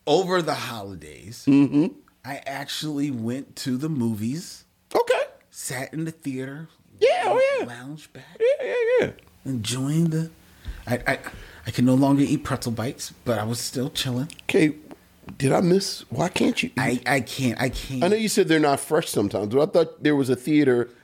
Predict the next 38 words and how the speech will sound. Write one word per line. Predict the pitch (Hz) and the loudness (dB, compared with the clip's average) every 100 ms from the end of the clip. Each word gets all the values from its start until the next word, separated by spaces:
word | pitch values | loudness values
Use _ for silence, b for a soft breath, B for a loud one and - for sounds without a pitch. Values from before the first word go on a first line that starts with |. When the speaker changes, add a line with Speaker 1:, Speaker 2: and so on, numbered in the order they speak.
| _ | _
Speaker 2:
that | 123 127 - | 2 2 2
you | 135 | 2
went | 139 139 | 2 2
to | - 120 110 - | -2 -2 -2 -6
Speaker 1:
It | 147 123 - | -12 -12 -2
Speaker 2:
that | 117 135 | 0 2
they | 135 135 | 2 2
were | 117 175 | 4 2
fresh. | 170 117 82 - - | 2 0 0 -4 -8
Speaker 1:
There, | 131 156 147 147 | 0 0 0 -2
there | 135 139 | 0 0
is, | 135 156 170 151 | 2 2 4 2
but | 120 127 | -2 -2
that | 135 139 - | -2 -2 0
theater | 143 127 123 | 0 2 0
is | 113 113 | -2 -2
not | 127 127 | -2 -2
always | 123 127 123 120 104 | 0 2 2 0 -4
accessible | 87 - 131 131 127 | -8 -6 -6 -4 -6
'cause | 127 110 | -4 -4
it's | 101 | -4
right | 107 120 | -2 -2
in | 107 | -2
the | |
heart | 95 117 120 | -4 -4 -4
of | 98 | -4
downtown | 87 113 117 113 107 | -4 -4 -4 -6 -4
Philadelphia. | 123 110 95 117 131 147 156 | -2 -2 -2 -4 -2 -4 2
Speaker 2:
Okay. | 120 120 123 98 | 2 2 2 0
Speaker 1:
So | - 135 | 0 2
now | 123 131 131 | 4 4 4
most | 127 117 135 - | 4 4 4 2
theaters | 135 123 117 | 2 4 4
I | 113 | 0
go | 92 131 | 0 0
to | 131 - 113 104 | -2 -2 -2 -2
have | 92 117 113 98 | -6 -6 -6 -4
these | 110 101 | -4 -6